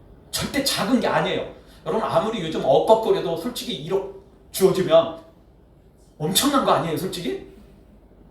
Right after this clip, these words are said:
솔직히 여기서 일억 현금 쥐고 한번, 예,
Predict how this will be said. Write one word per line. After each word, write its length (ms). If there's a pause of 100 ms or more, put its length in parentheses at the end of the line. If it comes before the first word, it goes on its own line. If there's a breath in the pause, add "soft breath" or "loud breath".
(1900)
솔직히 400
여기서 540
일억 420
현금 400
쥐고 560
한번, 400 (240)
예, 340